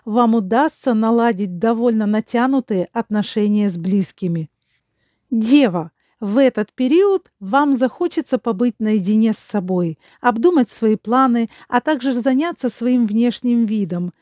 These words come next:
Кто-то сменит имидж, а кому-то удастся постройнеть. И уже к концу весны вы обретёте уверенность в своих силах, и Вселенная откроет для вас уникальные перспективы.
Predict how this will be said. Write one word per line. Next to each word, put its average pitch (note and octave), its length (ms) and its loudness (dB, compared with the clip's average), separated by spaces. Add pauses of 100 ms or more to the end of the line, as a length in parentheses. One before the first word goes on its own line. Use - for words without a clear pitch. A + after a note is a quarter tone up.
(180)
Кто-то F4 460 -2
сменит C4 540 0
имидж, G3 420 -4 (220)
а A3+ 100 -6
кому-то A#3 640 0
удастся A3 500 -4
постройнеть. A3 880 -2 (360)
И C4+ 100 -2
уже A#3+ 320 2
к - 60 -20
концу B3+ 500 0
весны C4+ 540 -2 (220)
вы A3+ 240 4
обретёте C4 640 0
уверенность A#3 640 0
в - 100 -20
своих A3 280 -4
силах, G3 520 -4 (200)
и B3+ 140 2
Вселенная A#3+ 800 2
откроет A3+ 560 -2
для G#3+ 200 0
вас G#3 240 -2 (100)
уникальные A3+ 720 0
перспективы. F#3 920 -6